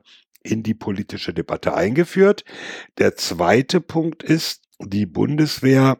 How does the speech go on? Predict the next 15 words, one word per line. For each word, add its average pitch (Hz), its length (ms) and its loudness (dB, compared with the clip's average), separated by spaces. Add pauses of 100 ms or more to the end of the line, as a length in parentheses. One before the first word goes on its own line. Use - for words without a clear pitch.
(160)
hat - 220 -2
zweitausendachtzehn 127 1800 -2 (600)
den 104 180 2
Startschuss - 720 0
bekommen 123 480 -2
zur 104 200 -2
Beschaffung 120 580 -2
dieser 104 260 0
Heron 101 440 0
T - 140 -6
P 101 300 -2
Drohnen, 131 400 -4
dieser 101 240 -4
israelischen 101 760 -2
Drohnen. 131 500 2